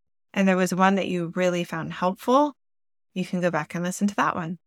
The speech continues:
Thank you so much for being here. You are so much appreciated. And if you'd like to support the podcast and help me sustain the project, you can go to buy me a coffee dot com slash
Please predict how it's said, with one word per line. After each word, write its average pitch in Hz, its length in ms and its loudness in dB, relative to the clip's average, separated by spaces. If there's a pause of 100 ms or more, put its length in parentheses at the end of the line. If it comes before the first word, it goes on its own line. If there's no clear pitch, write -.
(100)
Thank 202 240 2
you 214 60 2
so 226 140 2
much 262 260 2
for 269 120 6
being 285 240 6
here. 233 240 6
You 202 260 2
are 185 140 -4
so - 320 0
much 208 180 4
appreciated. - 760 -8 (680)
And 190 140 2
if 190 160 2
you'd 190 120 0
like 175 180 2
to - 80 -8
support 190 600 0 (260)
the 190 120 -4
podcast 208 580 -2
and 196 140 2
help - 180 -4
me 180 80 0
sustain 165 480 -6
the 156 80 -10
project, 247 680 0 (580)
you 185 360 4
can 175 380 -2
go 165 260 -2
to 196 380 -4 (680)
buy 185 240 2
me 185 180 2
a 180 80 -2
coffee - 480 -2
dot 180 280 -2
com 196 460 0 (240)
slash - 680 -8